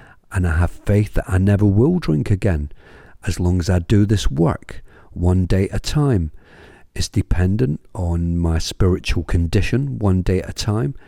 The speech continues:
It's dependent on continuing, continuing, continuing to follow the clear-cut directions and to live this life. Uh,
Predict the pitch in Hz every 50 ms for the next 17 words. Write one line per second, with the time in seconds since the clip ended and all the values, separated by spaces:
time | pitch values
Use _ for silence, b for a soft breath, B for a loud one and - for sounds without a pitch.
0 | B B B - 104 - - 123 - - - 110 113 113 120 - - - 98 98
1 | 107 104 - - 107 104 - - - 151 147 139 131 123 107 85 76 71 73 76
2 | - - - - 95 90 - - - - - 131 135 123 117 101 82 76 73 71
3 | 71 B B B B B B B B - - 107 104 - - - - 143 131 127
4 | 127 117 98 80 76 73 69 B B B B B B B B B B B - -
5 | 101 - - - 98 95 92 92 90 90 95 - - - - 120 107 101 - -
6 | - - - - - 104 - 95 95 95 101 117 120 - - - - 92 80 78
7 | 78 - 85 82 82 - - - 95 98 107 127 120 - - 98 92 - - -
8 | 82 80 73 73 69 - - - - B B B B B B B B B B B
9 | B B B B B B B B B - 87 87 85 87 87 87 87 90